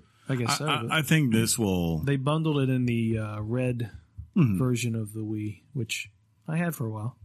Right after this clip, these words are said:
Speaker 2: You did. I remember that.
Speaker 1: <laughs>
Speaker 2: Um, I think this will, I would not be surprised if in the long run this ends up being the biggest selling title on the Wii.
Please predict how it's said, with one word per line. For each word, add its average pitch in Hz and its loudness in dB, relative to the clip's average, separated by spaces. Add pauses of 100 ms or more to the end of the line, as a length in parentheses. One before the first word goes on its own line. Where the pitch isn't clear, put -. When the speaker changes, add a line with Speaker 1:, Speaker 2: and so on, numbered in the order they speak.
(280)
Speaker 2:
You 202 4
did. 165 2
I 78 0
remember 95 2
that. 78 -2 (380)
Speaker 1:
<laughs> - -10
Speaker 2:
Um, 117 4 (360)
I 180 2
think 151 4
this 120 4
will, 95 2
I 110 0
would 117 6
not 110 6
be 107 2
surprised 87 0 (260)
if 110 -2
in 95 4
the 87 4
long 85 0
run 82 0
this 82 -2
ends 82 0
up 78 -8
being 80 -2 (320)
the 80 -2
biggest 82 -2
selling 78 -2
title 78 -6
on 71 -6
the 95 -2
Wii. 131 2